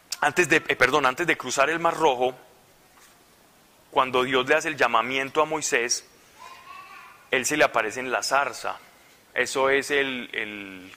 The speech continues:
capítulo, creo que es tres catorce del, del Éxodo. Y en esta zarza,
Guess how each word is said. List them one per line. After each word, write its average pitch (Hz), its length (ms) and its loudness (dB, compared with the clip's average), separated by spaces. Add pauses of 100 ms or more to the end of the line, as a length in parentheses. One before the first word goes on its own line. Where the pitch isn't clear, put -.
capítulo, 113 960 -2 (840)
creo 135 160 -4
que - 80 -6
es - 100 -8
tres 151 200 0
catorce 143 500 0
del, 101 440 -2 (760)
del 110 240 0
Éxodo. 101 400 -4 (3500)
Y 151 100 0
en 143 120 2
esta 185 240 2
zarza, 131 500 2